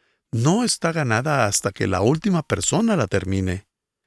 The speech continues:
¿Te imaginas estar en los Juegos Olímpicos y hacer la carrera de relevo de cuatrocientos metros? Aunque llegaras a los doscientos metros y terminaras tu parte, no podrían darte la medalla porque la carrera aún no termina.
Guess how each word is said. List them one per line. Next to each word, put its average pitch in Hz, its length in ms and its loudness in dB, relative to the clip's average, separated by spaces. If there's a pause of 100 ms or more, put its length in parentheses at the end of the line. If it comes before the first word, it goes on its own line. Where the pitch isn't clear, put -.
¿Te 165 80 6
imaginas 175 600 2
estar 110 400 0
en 147 100 0
los 110 120 0
Juegos 127 320 0
Olímpicos 113 560 2
y 110 60 2
hacer 113 280 0
la 151 120 0
carrera 113 500 2 (260)
de 131 140 2
relevo 120 380 2
de 151 100 2
cuatrocientos - 680 -4
metros? 123 480 -4 (760)
Aunque 160 340 4
llegaras 170 600 2
a 175 60 2
los 107 180 0
doscientos 156 520 2
metros 135 440 4 (180)
y 131 140 4
terminaras 117 720 2
tu 101 120 -4
parte, 104 600 -4 (360)
no 175 220 4
podrían 160 540 2
darte 165 360 0
la 113 140 0
medalla 104 460 4
porque 104 320 0
la 98 100 4
carrera 110 480 2 (120)
aún 120 600 2
no 135 100 0
termina. 87 640 -6